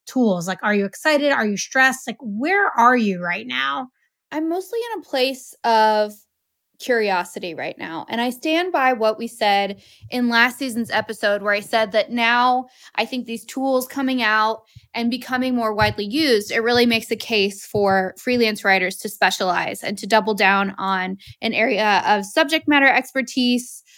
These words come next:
Speaker 2: on an area of, like, type of work expertise, whether that's website copy or blog post, whatever it is that you specialize in. Because the thing is, Chat G P T and its various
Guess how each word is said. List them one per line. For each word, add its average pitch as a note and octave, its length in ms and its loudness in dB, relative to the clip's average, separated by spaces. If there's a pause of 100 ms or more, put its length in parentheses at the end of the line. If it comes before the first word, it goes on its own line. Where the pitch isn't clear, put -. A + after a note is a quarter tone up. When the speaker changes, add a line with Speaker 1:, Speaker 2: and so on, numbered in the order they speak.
(220)
Speaker 2:
on G3 240 -2
an G#3 120 -4
area G#3 520 2
of, G3 160 -2
like, F3 300 -2 (360)
type C4 320 2
of C#4 160 0
work C4+ 400 0
expertise, B3+ 580 -2
whether G3+ 220 -2
that's F3 300 -4 (400)
website C4 420 4
copy A3+ 500 2
or E3+ 300 -4
blog B3+ 300 2
post, G#3+ 320 -2
whatever B3+ 360 2
it B3 120 6
is A#3 180 4
that - 80 -4
you G3+ 100 -8
specialize G3+ 640 -2
in. G3 380 -8 (240)
Because C#4 220 -4
the D4+ 80 -2
thing G4 260 -2
is, A#3 480 0 (480)
Chat D#4 360 4
G D4 140 -4
P B3+ 160 -2
T B3 380 -2
and A#3 180 0
its A3+ 200 -6
various A#3+ 640 4